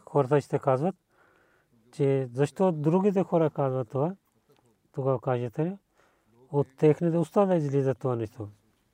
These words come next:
Когато вие знаехте за Фатима Маси, казвате, че да поканите на някой ходжи и прави къде митинг, да представи те-, тези неща,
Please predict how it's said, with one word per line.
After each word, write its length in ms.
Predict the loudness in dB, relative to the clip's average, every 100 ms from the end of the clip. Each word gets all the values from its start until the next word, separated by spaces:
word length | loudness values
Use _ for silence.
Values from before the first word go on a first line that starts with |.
| _ _ _ _ _ _ _ -8
Когато 400 | -4 -4 -4 -6
вие 160 | -6
знаехте 680 | -6 -4 -4 -4 -4 -4 -4
за 160 | -8 -8
Фатима 420 | -4 -4 -4 -6
Маси, 340 | -6 -2 -2 -4 _ _ _ _ _ _ _ _ _ _ _ -6
казвате, 540 | -4 -2 -6 -4 -6
че 200 | -4 -4
да 220 | 0 -2 -4 _ -16 -14 -10
поканите 480 | -4 -2 -2 -4
на 140 | -4 -4
някой 400 | -4 -6 -8 -8
ходжи 420 | -6 -6 -4 -6 _ -16
и 60 |
прави 360 | -2 2 2 0
къде 260 | -2 -4 -4
митинг, 400 | -6 -4 -6 -6 _ _ _ -20 _ -6
да 100 | -4
представи 720 | -2 -2 2 2 2 0 -6 -8 -8 -6
те-, 200 | -2 -2
тези 300 | -2 -2 -2
неща, 340 | -4 -4 -6